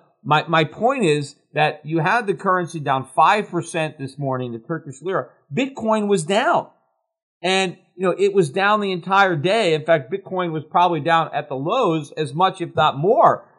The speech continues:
than the Turkish lira. Uh, and most of the cryptocurrencies today are collapsing in price by five, far more, uh, percentages than a lot of these uh, currencies. And the whole idea behind Bitcoin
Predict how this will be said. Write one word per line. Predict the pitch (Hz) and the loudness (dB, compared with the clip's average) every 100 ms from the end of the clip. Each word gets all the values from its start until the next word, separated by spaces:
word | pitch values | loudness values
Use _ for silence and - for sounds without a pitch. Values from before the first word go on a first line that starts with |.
| - | 2
than | 151 | 2
the | 139 | 2
Turkish | - 156 151 131 120 | 0 0 0 -8 -8
lira. | 110 117 180 - _ _ _ 147 | -6 -2 -4 -6 _ _ _ 6
Uh, | 151 - | 6 6
and | 170 | 2
most | 196 285 415 | 2 2 0
of | 294 | -2
the | 170 | -4
cryptocurrencies | 170 127 139 127 147 131 120 120 110 | -2 -2 -4 -4 -4 -4 -6 -14 -12
today | 131 120 123 131 _ _ - | -6 -4 -4 -8 _ _ 2
are | 143 143 139 - _ - | 6 6 4 -2 _ -8
collapsing | 160 156 175 175 180 151 | 0 2 2 0 -4 -4
in | 139 | -6
price | - 127 139 - | 0 0 0 -2
by | 143 139 | -2 0
five, | - 185 233 180 - | 0 2 2 0 -2
far | 175 202 | 2 4
more, | 170 113 117 156 - _ _ _ | 4 0 0 -2 -10 _ _ _
uh, | 131 127 | -2 0
percentages | 165 - 185 190 120 113 123 117 | -2 0 0 0 0 -2 -4 -2
than | 131 | 0
a | 139 | 4
lot | 139 147 | 4 4
of | |
these | 135 135 - _ _ _ 127 | 0 -4 -6 _ _ _ 4
uh, | 127 - - | 4 2 -2
currencies. | 226 269 240 123 113 | 4 4 2 -6 -2
And | 170 165 175 | -2 0 0
the | |
whole | 175 254 440 277 | 2 2 4 6
idea | 190 151 185 | 4 4 2
behind | 135 131 143 135 123 - | 2 2 0 -2 -4 -6
Bitcoin | 135 220 - 131 82 123 | -4 -4 -4 -8 -8 -14